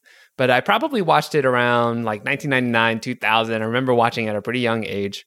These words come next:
And I just remember thinking, "Who is this beautiful, badass lady?" Like, Yeoh has this on-screen presence that is really unrivaled.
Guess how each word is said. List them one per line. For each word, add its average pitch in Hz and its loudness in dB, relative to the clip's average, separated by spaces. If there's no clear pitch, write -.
And 120 2
I 113 0
just 170 -2
remember 190 4
thinking, 135 0
"Who 196 2
is 208 2
this 131 0
beautiful, 139 0
badass 104 0
lady?" 104 -4
Like, 113 -4
Yeoh 175 2
has 135 0
this 123 0
on-screen 131 0
presence 110 -2
that 101 -4
is 107 -6
really 147 4
unrivaled. 107 2